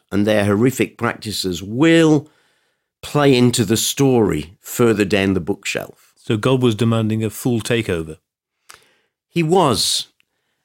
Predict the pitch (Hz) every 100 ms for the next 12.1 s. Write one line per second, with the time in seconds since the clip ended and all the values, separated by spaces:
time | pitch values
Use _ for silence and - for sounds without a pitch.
0 | _ _ 185 196 196 156 - 190 247 -
1 | 226 175 170 160 156 135 131 135 151 135
2 | - 110 113 107 - 120 113 104 110 113
3 | - _ _ - 165 170 165 139 127 143
4 | 196 208 170 117 90 113 98 82 - 110
5 | 110 113 - 113 101 - 104 98 - 104
6 | 101 - 95 78 - _ _ _ _ _
7 | _ - - - 226 254 240 226 - -
8 | 165 131 135 135 156 151 139 101 _ _
9 | _ - 180 139 107 113 110 104 95 117
10 | 110 - - 101 98 113 - 101 95 113
11 | 151 165 170 139 131 - - 120 104 95
12 | -